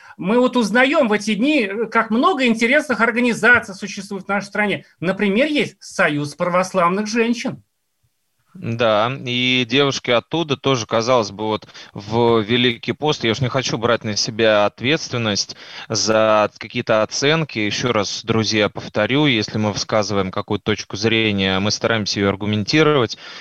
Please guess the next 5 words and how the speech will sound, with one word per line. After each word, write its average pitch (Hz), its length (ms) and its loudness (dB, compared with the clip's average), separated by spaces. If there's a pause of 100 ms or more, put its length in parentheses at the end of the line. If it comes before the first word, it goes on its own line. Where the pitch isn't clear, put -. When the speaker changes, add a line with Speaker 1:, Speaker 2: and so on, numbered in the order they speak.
(180)
Speaker 2:
не 110 140 0
вынося 110 440 4
оценок, 104 640 0
э, 95 560 2 (300)
касательно, 95 960 -2